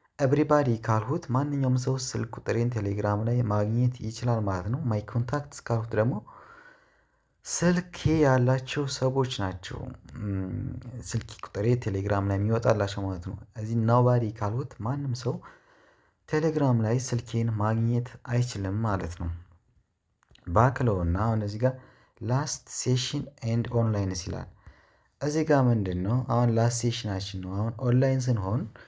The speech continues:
ሰው እንዲያየን ካልፈለግን ምን እናደርገዋለን? ኖባዲ እንለዋለን ማለት ነው። እንደገና ኦንላይን ስንሆን ማንኛውም ሰው ኦንላይን እንደሆን እንዲያይ ከፈለግን ኤቭሪባዲ እንለዋለን። እንደገና ስልካችን ያላቸው ብቻ ከሆኑ ደግሞ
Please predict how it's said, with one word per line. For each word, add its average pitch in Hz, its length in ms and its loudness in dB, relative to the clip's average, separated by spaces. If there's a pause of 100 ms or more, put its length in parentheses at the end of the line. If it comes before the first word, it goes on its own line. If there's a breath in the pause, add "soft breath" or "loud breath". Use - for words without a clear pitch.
(540 loud breath)
ሰው 151 280 2
እንዲያየን 139 560 2
ካልፈለግን 131 800 0
ምን 131 180 2
እናደርገዋለን? 147 720 0
ኖባዲ 123 500 4
እንለዋለን 92 600 -2
ማለት 98 300 -2
ነው። 95 120 -6 (1040 loud breath)
እንደገና 131 420 4 (220)
ኦንላይን 135 380 4
ስንሆን 135 360 -2
ማንኛውም 117 580 2
ሰው 104 260 -6
ኦንላይን 104 420 -2
እንደሆን 117 380 2
እንዲያይ 131 320 2
ከፈለግን 110 600 -2
ኤቭሪባዲ 117 500 2
እንለዋለን። 156 540 -6 (500 soft breath)
እንደገና 98 420 -2
ስልካችን 123 540 -2
ያላቸው 107 520 0
ብቻ - 220 -14 (320)
ከሆኑ 113 320 0
ደግሞ 135 220 0